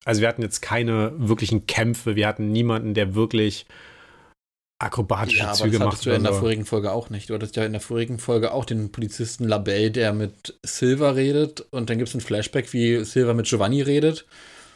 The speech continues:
Speaker 2: und da gab's auch keine
Speaker 1: Okay.
Speaker 2: wirklichen Kämpfe.
Speaker 1: Touché. Nee, also ich geb dir recht, es sah gut animiert aus, keine
Speaker 2: Ja.
Speaker 1: Frage.
Speaker 2: Auf, auf jeden Fall sauber animiert,
Speaker 1: Ja.
Speaker 2: <laughs> äh, sauberer animiert
Speaker 1: Ja.
Speaker 2: als zuvor.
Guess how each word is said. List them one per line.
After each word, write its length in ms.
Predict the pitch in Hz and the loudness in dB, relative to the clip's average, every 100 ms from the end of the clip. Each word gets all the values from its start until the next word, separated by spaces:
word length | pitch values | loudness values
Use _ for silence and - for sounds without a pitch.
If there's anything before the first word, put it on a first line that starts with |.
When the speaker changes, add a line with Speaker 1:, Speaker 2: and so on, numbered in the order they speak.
| _ _ | _ _
Speaker 2:
und 80 | - | -4
da 80 | 107 | -2
gab's 160 | 104 | -2
auch 120 | 80 - | -4 -4
keine 220 | 110 101 | -4 -4
Speaker 1:
Okay. 60 | |
Speaker 2:
wirklichen 220 | 95 92 98 | -4 -4 -6
Kämpfe. 380 | 98 92 104 101 | -6 -8 -10 -8
Speaker 1:
Touché. 360 | 92 - 92 90 _ _ _ _ _ _ _ _ | -10 -8 -8 -10 _ _ _ _ _ _ _ _
Nee, 100 | 117 110 | -8 0
also 120 | 131 | 2
ich 80 | - | 2
geb 140 | 165 | 2
dir 140 | 156 | 2
recht, 240 | 127 131 - | 0 -2 -8
es 160 | 117 | -4
sah 280 | - 127 131 | 0 2 2
gut 280 | 110 117 120 | 0 -2 -6
animiert 380 | 120 110 107 104 | -2 0 0 0
aus, 280 | 90 85 - | -4 -6 -6
keine 200 | 101 92 | -4 -4
Speaker 2:
Ja. 40 | |
Speaker 1:
Frage. 340 | 107 101 85 - _ - | -2 -2 -4 -10 _ -4
Speaker 2:
Auf, 180 | 104 - | -4 -2
auf 100 | 113 | -4
jeden 120 | 135 | -2
Fall 100 | 117 | 0
sauber 400 | 113 113 160 156 | 2 4 4 4
animiert, 480 | 135 131 123 107 - | 4 2 4 4 2
Speaker 1:
Ja. 80 | - | 0
Speaker 2:
<laughs> 140 | 135 | 0
äh, 20 | 127 | -2
sauberer 960 | - 117 107 180 135 120 107 - 113 | -2 0 4 4 4 4 4 2 2
animiert 460 | 107 110 117 117 - | 2 2 4 2 0
Speaker 1:
Ja. 40 | |
Speaker 2:
als 300 | 110 117 - | -2 -2 -4
zuvor. 480 | - 117 123 104 107 | -6 -2 2 2 0